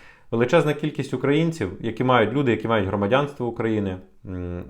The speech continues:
і, до речі, були коментарі з приводу відмови від громадянства, ми також сьогодні про це поговоримо, просто далі у відео. Е, велика кількість є людей за кордоном, які виїхали з України задовго до початку війни, перед початком війни і так далі, і так далі,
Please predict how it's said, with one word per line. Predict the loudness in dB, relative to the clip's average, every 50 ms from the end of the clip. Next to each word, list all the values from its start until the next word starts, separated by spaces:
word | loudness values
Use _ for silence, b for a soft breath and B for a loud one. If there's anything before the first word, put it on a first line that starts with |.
| -18 -20 _ _
і, | -4 0 0 2 2
до | 4 6
речі, | 6 6 6 4 2 -2
були | -4 -2 0 2 4 4
коментарі | 4 4 2 2 2 2 2 2 2 2 2 0 -2 -6
з | -10
приводу | -2 0 2 2 4 2 0 0 -2
відмови | 0 0 2 4 4 4 4
від | 2 2 0
громадянства, | 0 0 0 2 2 2 0 0 -2 -4 -4 -2
ми | 0 0
також | -2 -2 0 -2 -2 -2 -2
сьогодні | -4 -6 -6 -6 -6
про | -6 -6
це | -4 -2 -2 -2
поговоримо, | 0 -2 -2 0 2 4 4 4 2 0 B B B B -6
просто | -4 -4 -2 -2 0 0
далі | 2 4 4 4 4 4 2
у | 0 0
відео. | 0 -2 -2 -2 -2 -4 -4 -6 B B B B B B B B B B B -4
Е, | -2 0 0 0 -2 -4 -8 -8
велика | -2 2 2 4 4 2 0 0
кількість | 0 -2 -2 -2 -4 -4 -2 0
є | 0 2
людей | 2 2 2 2 2
за | 2 0
кордоном, | -2 -2 0 2 4 4 4 2 0 -2
які | -4 -6 -6 -6 -6 -4 -4 -4 -4 -8 -14 -20 -20 -18
виїхали | -14 -4 2 4 4 4 4 2 0 -2 -2 -2 0
з | -2 -2
України | -2 0 2 2 2 2 0 -2 -4 -8 -4
задовго | -2 0 2 4 4 4 4 4 4
до | 4 2
початку | 0 -2 0 0 0 0 0 -2 -4
війни, | -2 -2 -2 -2 -2 -2 -4 -2 0
перед | 4 4 4 4 2 0
початком | -2 -2 0 0 0 0 0 -4 -4 -2
війни | -2 -2 -2 -2 -4 -4
і | -4 -6 -4
так | -2 -2 -2 0
далі, | 2 2 2 2 0 -2
і | -2
так | -4 -4 -2
далі, | 0 0 0 0 -2